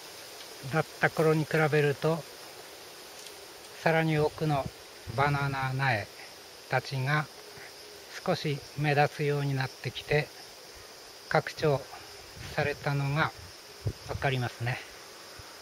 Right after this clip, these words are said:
今日も梅雨模様の葉月と言いますかね。<laughs> うん、梅雨模様の葉月がずっと続くというのは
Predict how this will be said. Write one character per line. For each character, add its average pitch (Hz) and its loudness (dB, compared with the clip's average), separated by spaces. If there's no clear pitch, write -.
今 156 8
日 147 2
も 156 4
梅 151 6
雨 151 8
模 151 6
様 151 8
の 139 4
葉 - 4
月 131 -2
と 151 2
言 226 8
い - 8
ま - 6
す - -8
か 131 0
ね。 123 0
<laughs> - -10
う 127 -4
ん、 - -2
梅 123 -4
雨 143 0
模 147 2
様 147 4
の 139 2
葉 127 -2
月 - -4
が 135 4
ず 160 -2
っ 135 -4
と 147 4
続 135 -2
く 143 -4
と 147 0
い 139 8
う 139 6
の 139 6
は 123 6